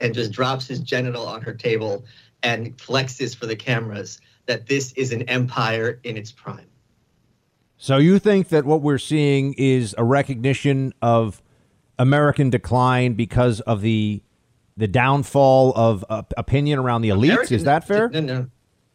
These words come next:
Speaker 1: Government decline.
Speaker 2: Government
Speaker 1: America,
Speaker 2: decline.
Speaker 1: America is healthy insofar as the government is weak.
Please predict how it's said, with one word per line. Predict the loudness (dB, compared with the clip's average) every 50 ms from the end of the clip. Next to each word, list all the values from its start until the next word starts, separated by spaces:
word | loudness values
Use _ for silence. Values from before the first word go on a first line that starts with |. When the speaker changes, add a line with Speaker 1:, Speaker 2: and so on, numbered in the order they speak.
| _ _ _ _
Speaker 1:
Government | -4 -4 -4 -4 -6 -10 -10 -12 -12
decline. | -12 -14 -14 -12 -10 -10 -10 -12 -14 -6 0
Speaker 2:
Government | 4 6 6 6 6 6 6 4
Speaker 1:
America, | 4 2 2 0
Speaker 2:
decline. | 0 0
Speaker 1:
America | 0 0 0 0 2 2 0 -2 -2 -2 -4
is | -4 -4 -6 -8
healthy | -12 -14 -14 -14 -14 -10 -8
insofar | -8 -6 -6 -6 -6 -6 -4 -2 -2 0
as | -2 -2
the | -4 -6
government | -6 -4 -4 -4 -4 -4 -4 -4 -4 -4
is | -6 -8
weak. | -6 -6 -6 -6 -8 -12 _